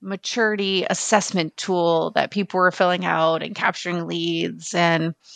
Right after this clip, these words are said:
it was the cornerstone content of our annual user conference. You know, it was multi-channel, it was compelling, it looked amazing, it was awesome. People are giving me high fives left, left and right for, like, how well executed it was.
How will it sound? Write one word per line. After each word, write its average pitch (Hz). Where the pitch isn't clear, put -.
it 185
was 180
the -
cornerstone 208
content 190
of 185
our 180
annual 190
user 180
conference. 165
You 170
know, -
it -
was 240
multi-channel, 262
it 240
was 214
compelling, 240
it 202
looked 302
amazing, 247
it 277
was 262
awesome. 214
People 254
are 247
giving 247
me 247
high 254
fives 247
left, 226
left 233
and 226
right 233
for, 196
like, -
how 190
well 202
executed -
it 226
was. 233